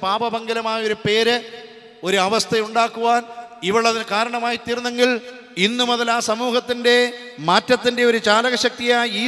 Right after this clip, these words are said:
സ്ത്രീയെ മാറ്റുവാൻ ദൈവത്തിന് സാധിക്കും. അങ്ങനെ ആത്മപ്രചോദനമായി സുവിശേഷത്തിൻ്റെ വെളിച്ചത്തോടുകൂടി ഭവനത്തിലേക്ക് പോകുന്ന, മനുഷ്യൻ്റെ കർമ്മപഥങ്ങളിലേക്ക്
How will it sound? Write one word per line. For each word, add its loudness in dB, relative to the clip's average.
സ്ത്രീയെ 0
മാറ്റുവാൻ 2
ദൈവത്തിന് 0
സാധിക്കും. 0
അങ്ങനെ 2
ആത്മപ്രചോദനമായി 0
സുവിശേഷത്തിൻ്റെ 0
വെളിച്ചത്തോടുകൂടി 0
ഭവനത്തിലേക്ക് 4
പോകുന്ന, -2
മനുഷ്യൻ്റെ -2
കർമ്മപഥങ്ങളിലേക്ക് -2